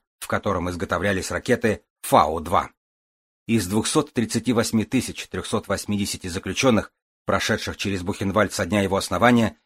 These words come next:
пятьдесят шесть тысяч пятьсот сорок девять умерли или были убиты.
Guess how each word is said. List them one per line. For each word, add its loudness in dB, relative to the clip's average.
пятьдесят 0
шесть -4
тысяч -2
пятьсот -2
сорок -2
девять -2
умерли 4
или 2
были -4
убиты. -8